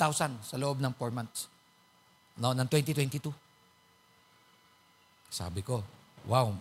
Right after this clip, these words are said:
magkakalating milyon." Eh, sabi ko doon sa may-ari, "Maghintay lang. Ka-, eh, pasok mo na lang sa bangko. Eh, ano mo?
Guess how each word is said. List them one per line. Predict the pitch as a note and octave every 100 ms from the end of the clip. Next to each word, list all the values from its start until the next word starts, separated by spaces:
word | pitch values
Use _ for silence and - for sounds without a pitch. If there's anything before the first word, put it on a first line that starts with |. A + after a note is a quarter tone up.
| - -
magkakalating | G#2+ A2 G#2 A2+ A2+ A2+
milyon." | G#2+ A2+ A#2+ G2 - _ _ _ _ _ _ - _ _ _ _ _ _ -
Eh, | D#3+ F#3 F3+ F3
sabi | - F#3 F3+
ko | F3+
doon | E3+
sa | F3+
may-ari, | F3 E3 D3+ C3
"Maghintay | C#3 F3+ G3 G3+
lang. | F3+ A#2+ - _ _ _ _ _ _ _ -
Ka-, | - - -
eh, | D#3+
pasok | C4+ C#4+ E4+
mo | E4
na | E4
lang | D#4+
sa |
bangko. | A3 G#3+ F#3+ D4 D#4+ G#3+ - _ _ _ _ _ _ _ _ _ _ _ _ _
Eh, | F3 A#3+ B3 B3+
ano | B3
mo? | C4